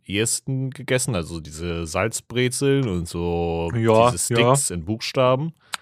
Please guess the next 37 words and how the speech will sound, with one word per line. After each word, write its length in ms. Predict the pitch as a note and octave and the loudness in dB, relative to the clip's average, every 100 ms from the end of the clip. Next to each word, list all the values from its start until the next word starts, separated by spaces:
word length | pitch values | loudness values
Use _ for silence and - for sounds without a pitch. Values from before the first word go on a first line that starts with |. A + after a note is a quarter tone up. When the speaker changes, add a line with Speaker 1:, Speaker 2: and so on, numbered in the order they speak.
| _ | _
Speaker 2:
Die 80 | A#2+ | -2
sind 180 | A2 C#3+ | 2 4
halt 200 | C3 G2 | 4 4
solid, 440 | - B2 A#2+ G2 | 2 4 4 2
ja. 220 | G#2+ G#2+ G#2 _ _ _ - | 0 0 -4 _ _ _ -6
Speaker 1:
Was 160 | A#2+ - | -2 0
ich 240 | D#3+ C#3+ - | 2 0 0
immer 300 | C#3 B2 A2 | 2 2 2
richtig 520 | G2+ C#3+ - F3 - | 2 0 0 -4 -2
scheiße 560 | - - C3 D3+ - G2+ | -2 2 2 2 -2 -4
fand, 460 | G#2+ G2+ B2 C3 _ _ - - | -2 0 -2 -8 _ _ -20 -2
waren 320 | A2 A#2 A#2+ | 2 4 4
so 100 | G#2+ G#2 | 0 0
diese 680 | A2 G2 A2 A2 G#2+ G2 _ _ _ _ - | -2 0 0 2 0 -2 _ _ _ _ -4
richtig 500 | C3 - D3 B2+ - | -4 0 0 0 -2
langweiligen, 840 | A2 A2+ A#2+ C3 A#2+ A2+ A2+ A2 A2 | 2 4 4 4 4 6 4 2 0
stinknormalen 800 | - C3 C3 A2 G#2+ G#2 G#2 G2 | 0 -2 0 0 2 2 0 -4
Cracker. 640 | - G2+ F#2+ - E2 E2 _ _ _ _ _ _ _ - | -4 0 0 0 -4 -6 _ _ _ _ _ _ _ -4
Ahnst 220 | G2+ A#2 | -2 0
du 60 | C#3+ | -2
das? 220 | E3 - | -2 0
Diese 680 | A2 G2 G#2 G#2 G#2 G#2 G2 _ _ _ _ _ _ | 0 2 2 2 2 0 -2 _ _ _ _ _ _
Speaker 2:
Ja, 220 | A#2 A#2 C#3+ | -4 2 6
aber 140 | E3+ | 6
mit 220 | E3 D3 | 4 2
dem 100 | D#3+ | 2
machst 220 | E3 - | 2 4
du 60 | D3+ | 6
auch 40 | C3+ | 6
nichts 180 | B2 | 4
falsch. 260 | - C#3 A#2 _ - - | 2 2 2 _ -6 -4
Ich 100 | C#3+ | -4
fand 400 | - C#3 C3+ B2+ | -2 0 0 0
zum 120 | - C3 | 0 2
Beispiel 300 | C3 - A#2 | 2 0 2
da 200 | C3 C3 | 6 6
jetzt 320 | B2+ - - | 4 -2 -6